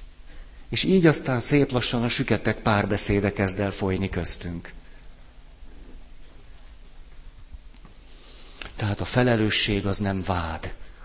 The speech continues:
hanem van. Hát ezt én most nagyon megaszontam. És akkor itt valami.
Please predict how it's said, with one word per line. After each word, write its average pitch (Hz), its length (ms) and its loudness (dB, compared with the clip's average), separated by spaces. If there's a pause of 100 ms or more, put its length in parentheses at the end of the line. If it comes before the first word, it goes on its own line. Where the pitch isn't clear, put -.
hanem 90 420 -2
van. 82 340 -4 (2250)
Hát 107 340 -2
ezt - 200 0
én 90 60 -4
most 87 200 -2
nagyon 95 280 4
megaszontam. 85 800 0 (1900)
És - 80 0
akkor 127 320 6
itt 113 140 8
valami. 101 480 6